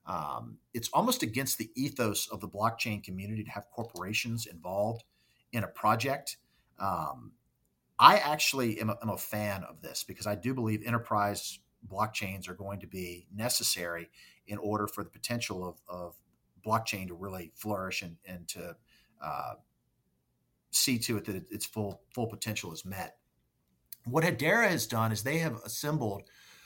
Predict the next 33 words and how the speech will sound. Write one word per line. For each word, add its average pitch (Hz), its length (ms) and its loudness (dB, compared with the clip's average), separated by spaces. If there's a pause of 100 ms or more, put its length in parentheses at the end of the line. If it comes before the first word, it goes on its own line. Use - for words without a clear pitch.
(600)
a 117 100 4
group 143 260 10
of 123 160 4
up - 180 10
to 202 80 4
thirty-nine 123 680 4
corporations 107 920 0
and, 87 240 -6
and, 95 240 -10
and, 90 240 -8 (300)
and, 87 280 -8 (880)
uh, 67 280 -6 (100)
just 107 140 -6
really 139 160 4
public 120 500 0
entities 92 680 -2 (520)
from 104 160 0
all 135 220 6
around 135 260 6
the 110 60 2
world 98 480 0 (340)
that 107 180 -2
will 110 220 -2 (160)
run 127 200 2
the 117 40 0
governance 107 800 0
of 98 260 0
a 98 60 -4
particular, 92 800 -6 (260)
of 104 120 -4
their 117 100 2
particular 110 480 -6
chain. - 400 -8